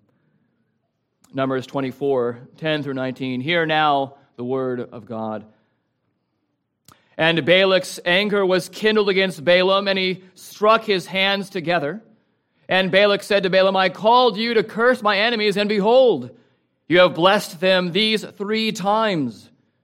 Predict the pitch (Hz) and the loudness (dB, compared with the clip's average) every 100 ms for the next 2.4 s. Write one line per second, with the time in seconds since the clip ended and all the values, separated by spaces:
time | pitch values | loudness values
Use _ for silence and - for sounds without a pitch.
0 | _ _ _ _ 170 190 196 190 190 185 | _ _ _ _ 2 4 4 4 2 0
1 | - 247 277 262 240 240 233 208 254 269 | -2 0 0 2 2 0 0 -2 0 -2
2 | - - - _ | -6 -18 -20 _